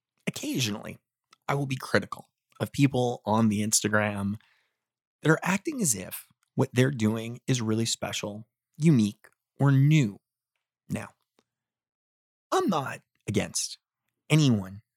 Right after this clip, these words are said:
sharing what they're doing with flowers and plants. In fact, that's what I do so much of. But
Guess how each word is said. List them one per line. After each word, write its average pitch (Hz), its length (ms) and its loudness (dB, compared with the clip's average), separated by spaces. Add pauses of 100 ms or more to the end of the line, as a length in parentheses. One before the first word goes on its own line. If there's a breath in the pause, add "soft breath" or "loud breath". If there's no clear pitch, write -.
(320)
sharing 151 440 2
what 131 140 0
they're 127 160 2
doing 113 340 0
with 107 120 -8
flowers 104 520 -2
and 110 140 -4
plants. - 280 -6
In 143 80 0
fact, - 200 -6
that's 151 160 -2
what 160 80 4
I 165 80 2
do 113 120 0
so - 160 -2
much - 240 -8
of. - 160 -18 (840)
But 151 240 0